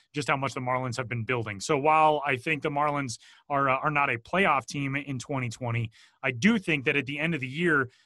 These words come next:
you may look at the Marlins and go, "Man, that team went twenty-nine and thirty-one, and I didn't really know much about them before this year." Um, that's my selection. I just, we've talked so often about, "Man, you look at that Marlins system. They really got a lot going on there." I feel like this year, uh, has the potential to, to showcase that.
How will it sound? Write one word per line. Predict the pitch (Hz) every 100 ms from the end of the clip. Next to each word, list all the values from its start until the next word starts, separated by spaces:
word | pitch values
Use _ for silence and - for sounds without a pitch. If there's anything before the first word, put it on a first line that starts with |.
| -
you | 156
may | 190 190
look | 170 170
at |
the | 151
Marlins | 147 165 143
and |
go, | 127
"Man, | 113 190 127
that | 190
team | 349
went | 320 185
twenty-nine | - 175 202 165 180
and | 143
thirty-one, | - 156 160 123 139 180
and | 139 135
I | 135
didn't | 156 170
really | 143 151 151
know | 127 131
much | 151 147
about | 139 123 135
them | 156 139
before | 123 143
this | 131 127 123
year." | 123 151 156 _ _ -
Um, | 135 131
that's | 135 196 180
my | 151
selection. | 123 117 113 139
I |
just, | 156 -
we've | 151 175
talked | - 175 156
so | - 185 175
often | 156 156 139
about, | 131 127 117 - -
"Man, | 285
you | 196
look | 175 415
at |
that | 311
Marlins | 180 233 226 135
system. | 143 127
They | 196
really | 359 202
got | 151
a | 139
lot | 175
going | 160 156 135
on | 120 180
there." | 113 104 - _ -
I | 131
feel | 190
like | 190 131
this | 170 -
year, | 147 156 147 135
uh, | 135 131
has | 139 123
the |
potential | 120 117 135 123 123
to, | 127 113
to | 120
showcase | 117 120 113 107 -
that. | 98